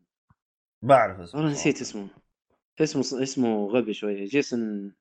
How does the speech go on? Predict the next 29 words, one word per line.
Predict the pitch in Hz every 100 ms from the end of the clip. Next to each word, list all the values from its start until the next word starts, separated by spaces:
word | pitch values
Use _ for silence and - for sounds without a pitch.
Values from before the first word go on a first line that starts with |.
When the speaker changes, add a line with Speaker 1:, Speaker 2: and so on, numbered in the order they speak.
| _ _ _ _
Speaker 2:
مومامو | 123 127 131 135 127 113 104
أو | 107 113 107 110
ما-، | 120 127 -
مومو، | 127 127 135 151 156 127 _ -
مومو، | 123 139 139 123 - _
ما، | 139 151 180
أو |
شيء | 185 196
زي | 139
كده، | 120 131
اسمه | 147 127
صعب. | 123 95 - _ _ _ _ -
Speaker 1:
أوكي. | 101 82 - _ -
Speaker 2:
جيسون | 117 127 127 143 139 127 - _ _ _ _ -
حاجة | 135
زي | 110 104 -
كده. | 98 92 - - - _ _ -
بس | 143 202
إنه | 202
هو | 202
كان | 156 175 151 131
أفضل | 143 - 113
فيلم | 113 120 104 _
بالنسبة | - 131 -
لي | 120 139 113 101 _ _ _ _ _ _ _ _ _
دي | 131
سي | 127 143
الفترة | - 127 113
الأخيرة. | 104 101 107